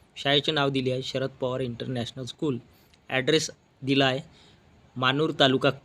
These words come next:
कळवण, डिस्ट्रिक्ट नाशिक, महाराष्ट्र. टेलिफोन नंबर दिला आहे. Walk in interview. Following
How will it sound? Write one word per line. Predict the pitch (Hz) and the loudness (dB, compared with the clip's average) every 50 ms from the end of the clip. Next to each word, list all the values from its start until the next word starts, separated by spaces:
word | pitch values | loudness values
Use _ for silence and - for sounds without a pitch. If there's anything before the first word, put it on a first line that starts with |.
| _ _ - | _ _ 4
कळवण, | 151 147 147 151 147 135 127 131 131 123 | 6 8 8 8 6 4 2 0 -4 -4
डिस्ट्रिक्ट | 120 127 120 - - - 151 143 - | -2 -2 -4 -2 -2 -4 -4 -4 -6
नाशिक, | - 120 120 127 127 - - 143 - - | -8 -2 0 0 0 0 -2 -4 -2 0
महाराष्ट्र. | 135 123 117 139 143 139 - - - 120 110 - _ _ _ - _ _ _ _ _ _ _ - | -2 2 4 6 6 6 4 0 -6 -8 -8 -8 _ _ _ -20 _ _ _ _ _ _ _ -2
टेलिफोन | 143 147 151 143 151 165 165 | 0 0 0 0 0 -2 0
नंबर | 156 151 143 143 139 143 139 143 - - _ - - _ _ _ _ _ _ - | 0 0 0 2 2 0 0 -2 -8 -14 _ -20 -20 _ _ _ _ _ _ -2
दिला | 127 139 139 131 123 | 2 4 4 4 2
आहे. | 107 98 95 - - - - - - - - _ _ _ _ _ _ _ _ 131 | 0 -2 -8 -14 -18 -20 -18 -18 -18 -18 -18 _ _ _ _ _ _ _ _ 0
Walk | 135 143 143 - 185 | 0 0 4 4 6
in | 180 170 | 6 6
interview. | 151 139 127 151 139 131 113 101 - _ _ _ _ _ _ _ _ _ _ _ _ _ _ _ _ _ _ - | 4 6 6 6 6 6 2 -2 -8 _ _ _ _ _ _ _ _ _ _ _ _ _ _ _ _ _ _ -2
Following | 147 151 170 185 202 208 | 0 2 4 4 4 4